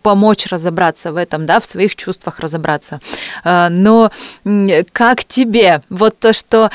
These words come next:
я знаю, что Саша ещё кроме меня как психолога, она сегодня познакомилась, она, э, ещё с другими психологами знакома,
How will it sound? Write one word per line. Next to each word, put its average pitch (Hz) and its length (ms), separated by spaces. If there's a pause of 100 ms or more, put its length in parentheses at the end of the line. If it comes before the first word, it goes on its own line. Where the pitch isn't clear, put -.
(200)
я 226 200
знаю, 226 180
что 226 160
Саша 226 320
ещё 220 240
кроме 214 520 (180)
меня 220 260
как 359 200
психолога, 220 520
она 202 140
сегодня 202 300
познакомилась, 190 680
она, 233 280 (100)
э, 202 200
ещё 220 280
с 208 60
другими 214 320
психологами 247 600
знакома, 220 540